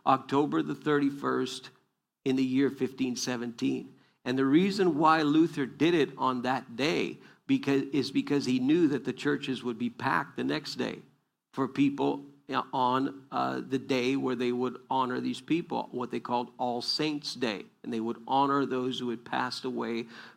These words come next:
for their faith. So Luther knew what he was doing, and, uh, Luther, uh, started what would be the Protestant Reformation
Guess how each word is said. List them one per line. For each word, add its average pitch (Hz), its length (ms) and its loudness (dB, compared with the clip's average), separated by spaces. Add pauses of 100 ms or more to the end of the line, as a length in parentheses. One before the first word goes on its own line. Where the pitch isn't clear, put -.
(160)
for 120 380 -2
their 120 240 -4
faith. - 580 -4 (240)
So 139 140 2
Luther 165 720 8
knew 156 280 8
what 143 140 4
he 127 160 2
was 123 240 -2
doing, 139 600 6 (360)
and, 131 440 0
uh, 131 300 2
Luther, 139 880 4
uh, 127 460 4 (260)
started 151 800 6
what 135 280 0
would 139 220 0
be 135 460 2
the 143 160 -4
Protestant 131 640 -2
Reformation 127 880 -4